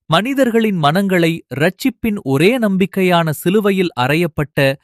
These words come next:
இரட்சகரின் இரட்சத்தை விட்டு திருப்பினதால் சபையின் மீது படிந்த இருள் அதிக அடர்த்தியாயிருந்தது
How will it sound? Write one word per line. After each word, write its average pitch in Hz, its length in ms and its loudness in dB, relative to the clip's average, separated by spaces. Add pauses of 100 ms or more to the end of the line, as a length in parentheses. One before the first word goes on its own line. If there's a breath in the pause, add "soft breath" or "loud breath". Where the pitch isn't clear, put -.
(260)
இரட்சகரின் 180 720 0
இரட்சத்தை 160 600 -2
விட்டு 180 400 -2
திருப்பினதால் 143 720 0 (540)
சபையின் 247 540 0
மீது 214 280 0
படிந்த 170 380 0
இருள் 135 520 0 (100)
அதிக 208 500 0
அடர்த்தியாயிருந்தது 135 1200 0